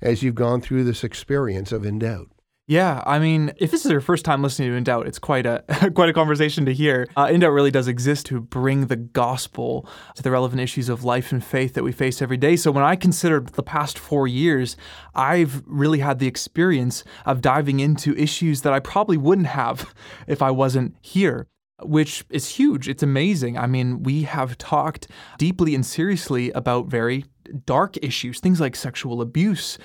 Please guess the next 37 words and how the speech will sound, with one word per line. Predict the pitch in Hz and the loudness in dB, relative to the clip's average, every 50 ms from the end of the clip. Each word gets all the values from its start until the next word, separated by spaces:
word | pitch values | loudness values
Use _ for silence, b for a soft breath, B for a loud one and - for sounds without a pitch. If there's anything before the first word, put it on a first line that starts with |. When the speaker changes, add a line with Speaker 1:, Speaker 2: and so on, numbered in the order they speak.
| B B B B | B B B B
Speaker 2:
We've | - 131 117 | -4 -4 -2
talked | - 143 123 117 - 139 | -2 -2 -2 -2 -2 -2
about | 120 127 123 123 120 | -2 0 0 0 -2
things | - 135 127 135 123 123 | -2 -2 0 0 0 0
like | 131 127 123 | -2 -2 -2
mental | 131 123 120 120 127 123 | -2 -4 -2 -2 -2 -4
health. | 120 120 - 180 175 165 143 - - | -4 -2 -2 0 0 0 -2 -4 -6
We've | 131 120 | -6 -4
talked | - 123 127 123 - | -4 -6 -6 -6 -6
about | - 123 - - | -6 -6 -4 -4
things | - 123 123 120 | -6 -8 -6 -6
like | - 120 117 - B B B B B B 170 | -6 -6 -6 -8 B B B B B B -14
sexuality | - - 139 123 - - - 135 123 123 131 151 175 190 185 160 127 123 120 117 117 | -8 -6 -6 -4 -4 -4 -2 0 0 0 0 0 0 0 0 0 0 -2 -4 -4 -6
and | 113 110 117 113 - | -6 -6 -8 -8 -8
transgenderism. | - 113 110 117 117 - 139 143 175 185 170 156 143 135 127 123 131 120 113 113 113 113 113 - - | -8 -6 -6 -6 -4 -2 0 2 4 4 4 4 2 2 0 0 -2 -2 -2 -2 -4 -4 -6 -6 -8
And, | - 117 117 113 113 113 - B B B B B B B | -8 -8 -6 -4 -6 -6 -8 B B B B B B B
uh, | - - 127 | -2 0 2
we've | 156 170 160 | 2 2 2
talked | 226 233 220 | 2 0 2
about | 220 233 202 | 2 2 2
really | 214 214 214 | 2 0 0
practical | - - - - 226 226 - - - - - 202 170 | -2 -4 -2 -2 -2 -2 -2 -6 -2 0 2 2 2
things | - - 156 139 135 127 | 2 2 2 2 2 2
like | - 139 139 - | 2 0 0 0
Christian | - - 208 - - - 202 196 175 | 0 0 0 0 0 2 2 4 4
dating. | 143 151 165 202 214 175 143 131 | 4 4 2 2 2 2 2 2
It | 127 | 2
was | 143 156 165 | 2 2 2
a | 156 | 2
privilege | 147 170 180 180 190 185 160 143 | 2 0 2 4 4 2 4 4
that | 147 131 | 4 4
I | 139 156 165 | 4 4 2
had, | 156 160 165 - - | 2 0 -2 0 0
I | - 165 | 0 0
got | 160 180 170 | 2 0 2
to | - 151 | 2 0
lead | 135 131 143 190 208 185 143 139 151 - | 2 2 2 2 2 2 2 0 -2 -4